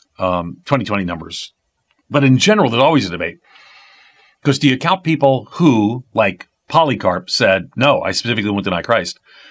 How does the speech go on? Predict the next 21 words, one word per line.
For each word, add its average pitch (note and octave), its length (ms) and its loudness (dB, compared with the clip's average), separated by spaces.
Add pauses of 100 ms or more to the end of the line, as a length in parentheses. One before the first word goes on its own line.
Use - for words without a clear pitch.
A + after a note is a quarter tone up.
(340)
Or - 60 -4
do G#2+ 60 2
you G2+ 80 2
count G#2 200 -2
people F#2+ 320 -2
like F2+ 180 0
the F#2 80 -8
people F#2 240 -6
of F2 120 -6
South F2+ 180 -2
Sudan F2+ 440 -6
who G2 280 -4
have F2 160 -4
been E2+ 400 -8
killed F2 460 -2 (680)
indiscriminately G2 840 -4 (220)
because F2+ 600 -6 (320)
the G2 100 -10
Muslim G2 380 0
North G2+ 580 -2 (320)
was – F#2 500 -2